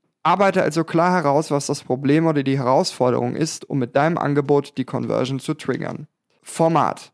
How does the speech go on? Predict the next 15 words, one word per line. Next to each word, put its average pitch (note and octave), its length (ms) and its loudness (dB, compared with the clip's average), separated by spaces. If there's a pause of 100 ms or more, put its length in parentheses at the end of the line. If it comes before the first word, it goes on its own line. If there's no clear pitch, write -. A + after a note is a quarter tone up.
Beim C#3 160 4
Format D#3 420 2
schauen E3 260 2
wir D3 120 2
uns C#3 180 -4
dann F3+ 240 0
an, D3+ 380 -2
wie D3 140 -2
deine C3+ 200 0
Botschaft D#3+ 680 -2 (100)
übermittelt D#3 580 2
wird. - 360 -2 (120)
Durch C3+ 200 2
eine C3+ 160 4
Landingpage, D#3 800 2